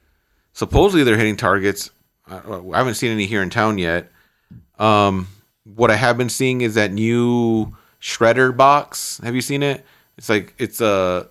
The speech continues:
a new, it's, it's a cartoon version of, Sh-, no, it's, it's, it's a Shredder based off the video game. And you get, like, a beanie that looks like Krang and, like,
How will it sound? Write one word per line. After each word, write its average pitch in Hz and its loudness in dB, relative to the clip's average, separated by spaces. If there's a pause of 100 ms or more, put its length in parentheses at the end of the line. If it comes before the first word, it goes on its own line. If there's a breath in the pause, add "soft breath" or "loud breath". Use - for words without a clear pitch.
a 117 -6
new, 120 -4
it's, - -10 (460 soft breath)
it's - -6
a - 0
cartoon 190 -2
version 143 2
of, 127 -2
Sh-, - -8
no, 135 -2
it's, 127 -8
it's, 131 -10 (260)
it's 120 -10
a 120 -4 (260)
Shredder 151 0
based 127 -2
off 127 -2
the 113 -6
video 120 0
game. 180 -2 (640)
And 113 -6
you 113 -4
get, 123 0
like, 113 0
a 104 -2
beanie 113 -4
that 113 0
looks 110 -2
like 107 -2
Krang 127 0
and, 104 -4
like, 98 -6